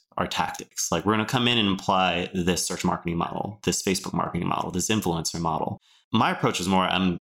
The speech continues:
coming in to apply certain principles, and what tactics that's evolved to is gonna be determined based on your business, your customer, and these principles I've learned over the years.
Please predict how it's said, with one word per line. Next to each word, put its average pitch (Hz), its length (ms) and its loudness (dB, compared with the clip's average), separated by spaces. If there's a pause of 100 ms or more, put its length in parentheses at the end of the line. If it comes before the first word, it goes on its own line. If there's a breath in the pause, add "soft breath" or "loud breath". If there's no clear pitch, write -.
coming 123 240 2
in 107 100 2
to - 80 2
apply 90 240 0
certain 90 260 -4
principles, 131 760 0
and 90 140 2
what 90 120 2
tactics - 400 -2
that's 85 200 -2
evolved 90 420 0
to 117 60 2 (160)
is 85 120 2
gonna 85 200 0
be 98 160 2
determined 98 380 0
based 90 180 0
on 85 120 0
your 98 100 2
business, 92 400 2
your 90 80 2
customer, 85 480 -2
and 82 180 -2
these - 440 -4
principles 90 420 0
I've 80 180 -2
learned 82 220 0
over - 160 -4
the - 140 -4
years. - 400 -4